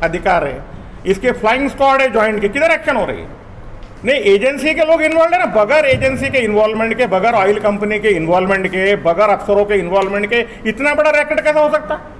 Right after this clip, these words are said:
चालीस सिलेंडर बेलतोड़ में फूटे और बोलते short circuit से hangar लगी।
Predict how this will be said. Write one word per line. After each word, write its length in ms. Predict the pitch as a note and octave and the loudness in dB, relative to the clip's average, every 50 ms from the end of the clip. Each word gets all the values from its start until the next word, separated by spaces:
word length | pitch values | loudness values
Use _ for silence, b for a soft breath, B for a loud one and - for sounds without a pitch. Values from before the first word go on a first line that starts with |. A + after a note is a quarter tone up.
| - - - - - - - - - - - - - - | -20 -20 -20 -20 -20 -20 -20 -20 -20 -20 -20 -20 -6 -4
चालीस 360 | - D#3 G#3+ C#4 D#4+ E4+ - E4 | -2 -2 0 0 0 -2 0 0
सिलेंडर 400 | D4 D4 D4+ D4+ D4+ D4+ E4 D#4+ | 0 0 0 0 2 2 0 0
बेलतोड़ 440 | - C4+ C4+ C#4 C4+ C4+ C#4 C#4 C#4 | 2 0 0 0 2 2 2 2 2
में 200 | C#4 C4+ C4+ C4+ | 2 2 0 0
फूटे 340 | C4 A#3 A3 - G#3 F3+ E3+ E3 E3+ F#3 G#3 A3+ - - - - - - | 0 0 0 0 2 2 2 2 2 0 -2 -4 -6 -12 -14 -14 -4 0
और 120 | - C4 C4+ | 0 2 2
बोलते 240 | C#4 C#4 - E4 | 0 0 0 0
short 240 | - - A#3+ B3+ B3+ | 0 2 2 2 2
circuit 300 | C4 C4+ C4 - C4+ A#3 | 0 0 0 0 -2 0
से 80 | - C4 | 0 0
hangar 260 | B3 B3 B3 A#3+ A#3+ | 0 2 2 2 2
लगी। 220 | A#3 A#3 A3+ A#3 | 0 0 -2 -2